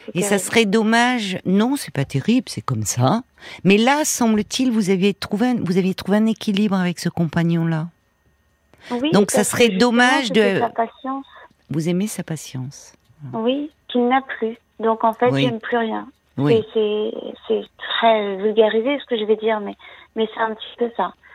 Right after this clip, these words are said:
Speaker 2: Parce qu'il est
Speaker 1: Euh,
Speaker 2: fatigué
Speaker 1: je
Speaker 2: aussi, certainement, tout comme vous.
Speaker 1: Donc, oui, sûrement.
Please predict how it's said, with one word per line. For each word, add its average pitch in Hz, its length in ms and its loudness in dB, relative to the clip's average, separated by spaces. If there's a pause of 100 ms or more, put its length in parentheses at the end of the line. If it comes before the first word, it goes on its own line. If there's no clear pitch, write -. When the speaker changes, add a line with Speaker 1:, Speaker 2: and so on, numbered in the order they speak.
(280)
Speaker 2:
Parce 139 120 -2
qu'il 190 180 4
est 180 40 6
Speaker 1:
Euh, - 20 2
Speaker 2:
fatigué 196 640 2
Speaker 1:
je 208 60 2
Speaker 2:
aussi, 180 340 -2
certainement, 165 640 -2
tout - 160 -12
comme 165 220 0
vous. 170 260 -4 (200)
Speaker 1:
Donc, 233 200 -8 (120)
oui, 214 300 0 (320)
sûrement. 202 400 -10